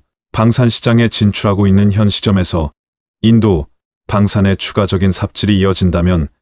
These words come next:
한국에는 상당히 큰 이점이 될 것입니다. 인도는 자국의 기술력이 우수하다는 착각 속에서 아중과 테자스를 개발하는데 도합 칠십 년을 낭비하는 모습을 보여주고 있습니다.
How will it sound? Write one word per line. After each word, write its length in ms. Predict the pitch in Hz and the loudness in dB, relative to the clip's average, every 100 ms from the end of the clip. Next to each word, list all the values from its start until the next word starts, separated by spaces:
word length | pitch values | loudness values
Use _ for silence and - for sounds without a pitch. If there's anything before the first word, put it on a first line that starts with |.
| _ | _
한국에는 640 | - 113 110 104 98 85 - _ _ _ | -2 2 2 2 2 0 -4 _ _ _
상당히 520 | - 110 101 101 101 | -6 0 2 2 0
큰 280 | - - 120 | -2 -2 0
이점이 300 | 90 98 95 | 2 2 0
될 100 | 90 | 0
것입니다. 600 | 85 82 78 73 73 69 - - | -2 -4 -4 -4 -6 -8 -12 -2
인도는 580 | 117 117 123 123 107 82 | 2 4 4 4 2 0
자국의 460 | - 107 107 117 | -2 -2 0 0
기술력이 720 | - 104 110 104 98 110 98 - | 0 -2 0 0 0 0 0 0
우수하다는 800 | 98 98 107 98 98 98 87 73 _ _ | -2 -2 -2 0 0 0 -2 -4 _ _
착각 380 | - 117 - 110 | -6 -4 -4 -6
속에서 500 | 107 98 - 90 76 _ _ | -2 -2 -2 -4 -6 _ _
아중과 520 | 87 92 101 98 98 92 | -6 -2 0 0 0 -2
테자스를 560 | 107 107 101 - 98 | -4 -4 -4 -2 -4
개발하는데 720 | 87 90 92 92 90 82 73 - _ _ _ _ | -2 -2 -2 -2 -2 -2 -4 -8 _ _ _ _
도합 280 | - 113 113 | -2 0 0
칠십 380 | - 139 127 139 | -4 -4 -2 0
년을 260 | 131 127 120 | 2 2 2
낭비하는 500 | 104 98 104 107 98 | 0 0 0 2 2
모습을 440 | 92 - 101 95 | 0 -2 -2 -4
보여주고 500 | - 92 90 - 95 | -2 -2 -2 -2 -4
있습니다. 580 | 82 - 76 73 67 | -2 -6 -6 -4 -8